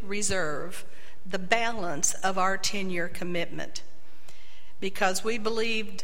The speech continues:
that the women who made the commitment should fulfill the commitment. We didn't want to put it on future members. Because we had already made that commitment,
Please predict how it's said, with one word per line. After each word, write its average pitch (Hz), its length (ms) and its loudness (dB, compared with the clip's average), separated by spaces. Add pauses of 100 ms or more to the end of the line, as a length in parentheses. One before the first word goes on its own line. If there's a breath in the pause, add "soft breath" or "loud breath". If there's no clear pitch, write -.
that 196 540 0
the 196 80 0
women 202 300 2
who 185 160 0
made 233 340 0
the 208 80 0
commitment 170 720 0 (240)
should 175 360 0
fulfill 165 520 0
the - 140 0
commitment. 170 640 0
We 180 120 0
didn't 185 300 0
want 185 280 0
to 170 260 0 (280 loud breath)
put 208 200 0
it 202 140 0
on 180 340 2
future 175 460 0
members. 165 680 0 (2000 loud breath)
Because 269 460 2
we 240 140 2
had 208 220 2
already 220 280 2
made 190 360 2
that 190 300 2
commitment, 180 680 0